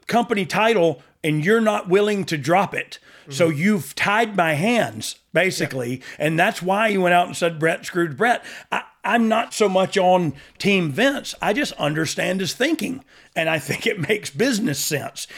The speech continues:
Speaker 1: It
Speaker 2: Right.
Speaker 1: doesn't make moral sense. It's not, uh, doesn't have, uh,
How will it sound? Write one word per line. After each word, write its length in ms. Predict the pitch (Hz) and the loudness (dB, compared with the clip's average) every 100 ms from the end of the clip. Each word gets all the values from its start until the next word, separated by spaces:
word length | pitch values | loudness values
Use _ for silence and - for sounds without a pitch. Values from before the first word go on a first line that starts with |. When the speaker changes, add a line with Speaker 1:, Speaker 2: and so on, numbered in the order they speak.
| - | -6
Speaker 1:
It 80 | 190 | -4
Speaker 2:
Right. 60 | - | 0
Speaker 1:
doesn't 280 | 170 151 160 | 0 0 -4
make 200 | 135 143 | -6 -4
moral 540 | 143 156 233 190 143 - - | -2 2 4 2 -2 -8 -12
sense. 440 | - 151 147 190 | -6 -2 0 -2
It's 140 | 165 147 | -6 -4
not, 300 | 160 151 - - - - | -2 -4 -6 -20 -10 -2
uh, 240 | 147 143 | 2 2
doesn't 320 | 151 156 170 | 2 0 0
have, 320 | 143 147 143 147 | 0 0 0 0
uh, 320 | 139 135 | 0 0